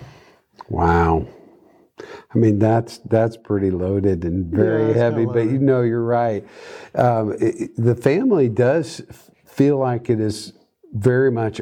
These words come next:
Speaker 1: under attack, and there's so many things that want to undermine it, you know? Um, and then we, we sabotage ourselves still. Um,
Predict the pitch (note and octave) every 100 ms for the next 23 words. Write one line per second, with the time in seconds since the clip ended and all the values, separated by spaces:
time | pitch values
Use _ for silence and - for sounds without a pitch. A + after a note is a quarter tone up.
0 | - A2 A2 G#2 F#2+ E2+ E2 E2+ D#2+ D#2+
1 | - - - G2+ G2 F#2+ F#2 - - B2+
2 | C3 C#3 A#2 G2 - A2 A2+ G2 F2 -
3 | - - - - - G#2+ F#2+ G#2 A2 G#2+
4 | G2+ F#2+ - G#2+ A#2+ A2 F#2+ E2 D#2 C2
5 | B1 - - - _ - F2+ F2 F2 F#2+
6 | - - - - - _ - G#2 G2+ F#2+
7 | F#2 - _ _ - - - _ A#2 A2+
8 | B2 B2+ C3+ B2+ A#2+ B2 - C#3 C3+ B2+
9 | - B2 A2 G#2+ F#2 - B2 C#3 A2 F#2
10 | - - - - - D3 A2+ C2+ A2+ A#2+
11 | _ G#2 G2+ F#2+ F2